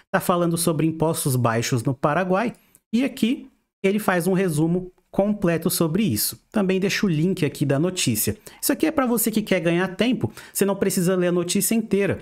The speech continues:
Isso aqui também vai te ajudar pra caso você crie conteúdo pra internet. Você lê o resumo aqui da notícia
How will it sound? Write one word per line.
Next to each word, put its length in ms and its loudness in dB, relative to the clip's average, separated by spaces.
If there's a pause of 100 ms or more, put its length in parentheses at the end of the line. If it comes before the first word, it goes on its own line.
(260)
Isso 140 0
aqui 140 0
também 260 0
vai 140 0
te 100 0
ajudar 480 0 (180)
pra 140 0
caso 300 0
você 240 0
crie 240 0
conteúdo 520 0
pra 140 0
internet. 640 -2 (220)
Você 260 2
lê 160 2
o 60 2
resumo 400 2
aqui 160 -2
da 140 2
notícia 560 0